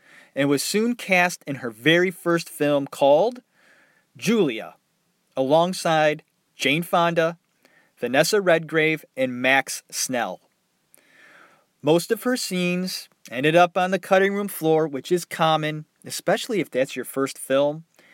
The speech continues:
and you don't have a really big part. You're probably gonna find a lot of your scenes not in the film. Now, it is reported that Streep was horrified at the experience.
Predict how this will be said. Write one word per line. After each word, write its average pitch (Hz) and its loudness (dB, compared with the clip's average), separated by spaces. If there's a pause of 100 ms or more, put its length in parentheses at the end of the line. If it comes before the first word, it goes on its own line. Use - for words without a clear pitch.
(200)
and 143 -6
you 143 0
don't 170 -2
have 156 -2
a 135 0
really 139 -2
big 151 -2
part. 180 2 (760)
You're 135 -6
probably 175 2
gonna 156 -2
find 143 -2
a 120 -4
lot 127 2
of 151 0
your 156 -2
scenes 165 -4
not 143 -2
in 139 -6
the 127 -6
film. 98 -10 (1400)
Now, 143 2
it 190 2
is 262 -4
reported 160 -2
that 123 0
Streep 160 -2
was 131 -6 (120)
horrified 175 2
at 151 -4
the 143 0
experience. 123 -4